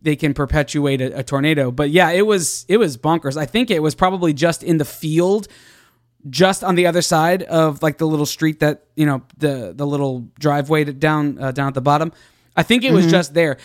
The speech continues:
Speaker 1: When I, when I went out the next morning, there was
Speaker 2: Wow.
Speaker 1: all sorts of, like, tree debris and stuff, and, like,
Speaker 2: Mm-hmm.
Speaker 1: dead baby birds <laughs> that had been blown out of
Speaker 2: Aw.
Speaker 1: their, yeah.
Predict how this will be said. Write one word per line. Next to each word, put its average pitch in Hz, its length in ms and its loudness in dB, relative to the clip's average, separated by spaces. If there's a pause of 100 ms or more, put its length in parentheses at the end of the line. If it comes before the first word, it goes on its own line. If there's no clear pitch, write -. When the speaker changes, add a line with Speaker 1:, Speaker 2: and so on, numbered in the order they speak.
(120)
Speaker 1:
When 180 160 4
I, 180 100 4
when 170 260 0
I 170 40 4
went 214 180 2
out 214 100 0
the 185 80 -2
next 180 220 0
morning, 170 280 2
there 160 100 2
was 151 140 2
Speaker 2:
Wow. 139 160 2
Speaker 1:
all 208 260 4
sorts 185 380 0
of, 151 140 -2
like, 147 320 -2
tree 190 440 0
debris 233 600 0
and 233 140 0
stuff, 240 340 2
and, 180 120 2
like, 165 140 2 (380)
Speaker 2:
Mm-hmm. 175 180 6
Speaker 1:
dead 185 340 4
baby 185 300 2
birds 175 560 0 (160)
<laughs> - 20 -6
that 185 180 2
had 175 240 2
been 175 160 2
blown 175 340 4
out 175 240 4
of 190 140 4
Speaker 2:
Aw. 226 60 2
Speaker 1:
their, 185 220 4
yeah. 175 220 0